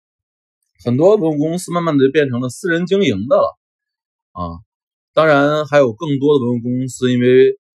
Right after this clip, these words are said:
呃，当时已经开始做了一些拍卖的一些公司，所以包括天津文物啊、北京文物公司呀，包括，呃，广州文物公司呀，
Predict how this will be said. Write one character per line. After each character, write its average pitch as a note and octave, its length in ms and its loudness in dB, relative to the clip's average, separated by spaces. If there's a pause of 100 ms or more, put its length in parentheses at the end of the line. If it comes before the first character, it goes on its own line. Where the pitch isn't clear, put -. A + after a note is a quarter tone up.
(300)
呃， F#2 340 -6
当 B2 160 -2
时 B2 100 -2
已 G#2 40 -2
经 G#2 120 -4
开 B2 160 -4
始 G2+ 200 0
做 B2+ 220 2
了 G2+ 100 0
一 G2+ 40 -2
些 G#2+ 140 -8
拍 B2 220 -6
卖 C#3 200 0
的 F#2 120 -4
一 F2+ 160 -10
些 G2+ 260 -2 (320)
公 A#2 180 -8
司， B2+ 200 -4 (240)
所 G2+ 120 -4
以 F#2+ 160 -2
包 A#2 200 2
括 G#2 480 2 (400)
天 C3 140 0
津 C#3 140 4
文 A#2+ 180 0
物 C3 160 6
啊、 A#2+ 280 4
北 G2+ 220 -2
京 B2+ 300 -2
文 A2+ 120 -2
物 A2+ 80 -4
公 A#2+ 220 -4
司 A#2+ 220 -2
呀， A2 240 2 (200)
包 A2+ 160 -2
括， G2+ 540 0 (460)
呃， F2 580 -8
广 F#2+ 200 -2
州 C3+ 200 4
文 A#2+ 140 -2
物 G#2+ 40 -10
公 A2 180 -6
司 A2 160 -4
呀， G2+ 340 0